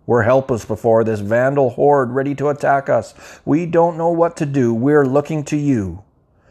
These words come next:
Everyone in Judah was there, little children, wives, sons, all present and attentive to God. Then Jahaziel was moved by the Spirit of God to speak from the midst of the congregation.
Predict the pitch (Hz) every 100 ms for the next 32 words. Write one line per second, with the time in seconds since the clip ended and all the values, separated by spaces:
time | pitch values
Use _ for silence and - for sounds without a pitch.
0 | _ _ _ - 95 98 110 117 117 104
1 | 120 143 104 107 95 135 135 85 104 123
2 | 160 - 143 143 147 139 101 104 120 139
3 | 143 - - 113 127 143 - - 107 120
4 | 135 139 - 131 151 147 113 104 - 117
5 | 120 127 120 127 87 82 80 - _ _
6 | _ _ _ _ _ _ _ _ - -
7 | - - - 120 160 156 131 165 160 113
8 | 95 95 104 104 98 113 180 151 - 101
9 | 95 - 139 131 107 98 135 113 110 -
10 | - 208 - 107 104 107 - - 107 98
11 | 107 107 101 107 131 160 -